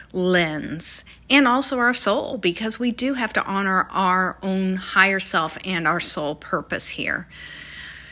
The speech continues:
So, <sighs> routines. Let's think about our mind. Are you staying consistent in your morning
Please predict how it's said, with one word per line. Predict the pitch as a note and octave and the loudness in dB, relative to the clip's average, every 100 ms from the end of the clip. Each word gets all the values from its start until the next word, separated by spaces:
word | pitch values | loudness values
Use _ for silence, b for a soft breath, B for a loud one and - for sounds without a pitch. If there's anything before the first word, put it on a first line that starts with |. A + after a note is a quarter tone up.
| B | B
So, | - D#4+ C4+ F3+ D3+ B B B B B B B B | 4 6 8 6 2 B B B B B B B B
<sighs> | B B B B - _ - - | B B B B -20 _ -16 -4
routines. | G#3+ G3+ G#3+ E3 C#3+ - | -2 0 0 0 0 -2
Let's | G#3+ G3+ - | 0 0 0
think | B3+ A#3+ | 0 0
about | A#3 G#3 F#3 | 0 -2 0
our | E3+ | 0
mind. | F3 E3 D#3+ D#3+ F3 - B B B B B B - | -2 -4 -4 -4 -6 -10 B B B B B B 4
Are | G#3+ G#3 A3+ | 6 8 6
you | A3 G3+ G3+ G3+ G#3 G#3 | 2 0 0 0 0 0
staying | - - G3 G3 G3 | 2 2 0 0 -2
consistent | G3 F3+ - F3+ - - E3+ D3+ - - - | 0 2 2 2 0 0 -2 -2 -2 -4 -4
in | G#3 F#3 | -2 0
your | F#3 F#3 | 2 2
morning | F#3 F3+ F3+ F#3+ F#3 F3+ F#3 | 0 0 0 0 -2 -2 -6